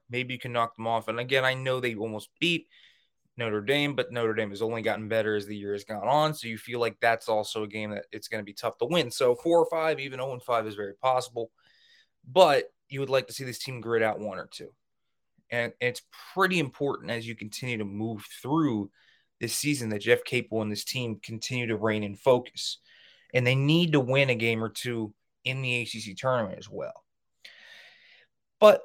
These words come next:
le-, let's, I, I think there, the b-, bigger discussion at large to be had here is, like, where does Jeff Capel stand? Because I think there's a lot of different factors to take into account here. And, and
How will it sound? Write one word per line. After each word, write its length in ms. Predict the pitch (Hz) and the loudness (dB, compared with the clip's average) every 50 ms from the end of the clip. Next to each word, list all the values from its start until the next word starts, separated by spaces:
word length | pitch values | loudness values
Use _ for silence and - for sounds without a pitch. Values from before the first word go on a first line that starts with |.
| - _ | -6 _
le-, 240 | 156 175 233 - - | 2 4 4 6 6
let's, 420 | 202 262 330 359 - - - - - - - - - - _ _ _ _ _ _ _ _ | 8 8 8 6 4 0 -6 -6 -6 -10 -16 -20 -20 -20 _ _ _ _ _ _ _ _
I, 60 | 175 170 | 0 4
I 120 | 170 185 | 4 4
think 360 | - - - 311 302 - - - _ | 2 2 0 0 0 -2 -4 -10 _
there, 560 | 226 226 233 214 208 208 190 175 156 147 - - _ _ - | 0 2 4 4 6 4 4 2 0 -2 -2 -8 _ _ -2
the 120 | 151 170 | -2 0
b-, 140 | 156 151 156 | 0 0 2
bigger 300 | 160 202 202 202 190 185 | 4 6 6 6 4 2
discussion 680 | 165 160 - - - - 165 156 156 - - 156 135 | 2 2 0 -2 2 4 4 4 4 4 -2 -2 -2
at 160 | 127 120 - 104 | -2 -4 -4 -4
large 440 | 107 113 117 113 107 107 - - | -2 2 2 2 2 0 -4 -6
to 80 | - 120 | -10 -10
be 120 | 101 104 | -10 -10
had 400 | 104 - - 131 135 135 131 127 | -12 -12 -4 2 4 4 4 4
here 360 | 127 - - 107 104 104 104 95 | 2 -4 -10 -10 -8 -6 -6 -4
is, 420 | 101 107 104 101 101 95 - - - _ _ _ _ _ _ _ _ _ _ _ _ - | -4 -2 -2 -4 -4 -6 -12 -16 -16 _ _ _ _ _ _ _ _ _ _ _ _ 0
like, 140 | 131 120 107 | 0 0 0
where 400 | 110 131 156 196 233 254 247 262 | -2 4 6 6 6 6 4 2
does 200 | 214 214 196 147 | 0 0 0 0
Jeff 280 | - 143 156 143 - | 2 2 2 2 0
Capel 320 | - - 135 120 - - 107 | -2 -4 -4 -4 -4 -8 -12
stand? 300 | - - - - - - - | -12 -12 -12 -14 -18 -18 -16
Because 240 | - 117 - 131 117 | -16 -12 -10 -10 -10
I 40 | 127 | -6
think 180 | 123 151 156 151 | -6 -6 -6 -4
there's 120 | 143 135 | -4 -4
a 80 | 139 127 | -4 -2
lot 260 | 120 127 131 131 131 | 4 8 8 8 8
of 60 | 123 | 4
different 280 | 123 113 117 117 98 - | 0 -8 -10 -10 -12 -12
factors 560 | - - 123 120 127 123 - - 113 107 - | -10 -8 -4 -2 -2 -4 -4 -8 -10 -10 -10
to 80 | - | -12
take 220 | - - 120 117 - | -6 -6 -6 -6 -6
into 180 | 101 101 101 | -10 -12 -12
account 300 | - - - - 107 - - 107 | -14 -14 -14 -14 -14 -14 -14 -20
here. 120 | - - _ _ _ - - - - - - - - _ _ _ | -20 -20 _ _ _ -20 -20 -20 -20 -20 -20 -20 -20 _ _ _
And, 120 | 131 135 135 | 2 2 4
and 140 | 143 139 | 2 -2